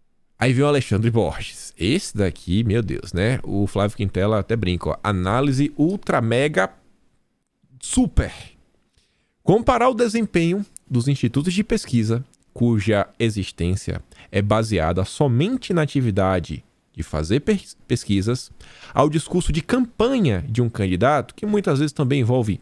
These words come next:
o marketing, comparou maçãs com picanhas, selo C N N de qualidade."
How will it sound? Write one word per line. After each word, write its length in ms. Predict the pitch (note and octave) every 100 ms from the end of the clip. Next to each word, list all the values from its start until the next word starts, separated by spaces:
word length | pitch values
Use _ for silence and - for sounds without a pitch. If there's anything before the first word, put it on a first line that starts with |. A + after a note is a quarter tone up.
| -
o 80 | F2
marketing, 600 | G2+ D#3 - - - - - - - _ _
comparou 580 | - E3+ G#3 E3+ D#3+ F#3+
maçãs 720 | C3 E3+ - E3+ G#3 A#3+ - -
com 100 | -
picanhas, 720 | D3+ G#3+ A#2 F#2+ D#2+ - - -
selo 500 | - - F#3 G3 G3+
C 460 | - - G#3 G3+ -
N 360 | E3+ E3+ C3
N 180 | C3 C#3+
de 80 | C3+
qualidade." 680 | - B2+ C3+ F2+ D2+ -